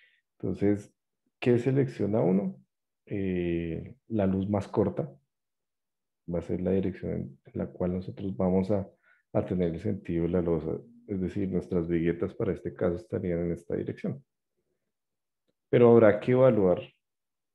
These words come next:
cuál va a ser la dirección en la que está trabajando la losa.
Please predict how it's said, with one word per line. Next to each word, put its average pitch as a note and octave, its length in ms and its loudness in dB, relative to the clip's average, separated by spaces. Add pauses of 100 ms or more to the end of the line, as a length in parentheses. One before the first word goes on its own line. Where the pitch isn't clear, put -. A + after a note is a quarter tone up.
(420)
cuál A2 240 4
va A2 80 4
a G2 40 -4
ser A#2 120 0
la A2+ 120 0
dirección A2 720 -4 (840)
en G#2+ 140 2
la F#2+ 360 0
que F#2+ 100 2
está F#2 360 2
trabajando F#2 560 2
la F2+ 240 2
losa. F2 320 -2